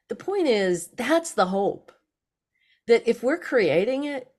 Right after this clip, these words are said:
then we can uncreate it and we can recreate it. And that's the hope,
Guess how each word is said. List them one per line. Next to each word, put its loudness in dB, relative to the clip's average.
then 2
we 6
can 4
uncreate 4
it -6
and 6
we 6
can 2
recreate 2
it. -6
And 2
that's 4
the 4
hope, 2